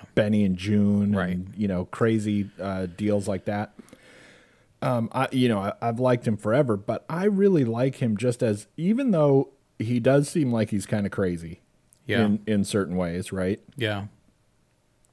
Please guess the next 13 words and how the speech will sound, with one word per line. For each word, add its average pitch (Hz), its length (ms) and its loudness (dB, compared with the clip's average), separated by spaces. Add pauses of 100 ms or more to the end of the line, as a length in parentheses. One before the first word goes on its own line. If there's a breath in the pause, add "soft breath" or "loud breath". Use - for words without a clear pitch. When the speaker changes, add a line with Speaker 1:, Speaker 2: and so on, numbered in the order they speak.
(160)
Speaker 1:
He - 180 0
still 247 320 2
somehow 156 760 0
has, 110 200 0
like, 98 220 -4
never 123 520 2
lost, 110 800 -4 (720 soft breath)
as 117 140 -2
far 127 280 4
as 107 100 2
I 104 160 -2
can 104 160 -6
tell, 85 520 -10